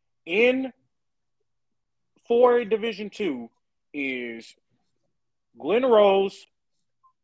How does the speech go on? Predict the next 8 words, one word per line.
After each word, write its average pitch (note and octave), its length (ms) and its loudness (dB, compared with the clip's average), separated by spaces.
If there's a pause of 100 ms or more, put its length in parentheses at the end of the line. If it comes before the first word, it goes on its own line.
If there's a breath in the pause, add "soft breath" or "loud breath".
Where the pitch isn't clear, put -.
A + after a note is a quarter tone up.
(180)
or C#3+ 140 -8
P F#3 200 -8
G. C3+ 320 -12 (440)
That, E3+ 300 0
that, G3+ 180 4 (240)
that's A3+ 280 0
it. C3 200 -8 (360)
That, F#3 180 -2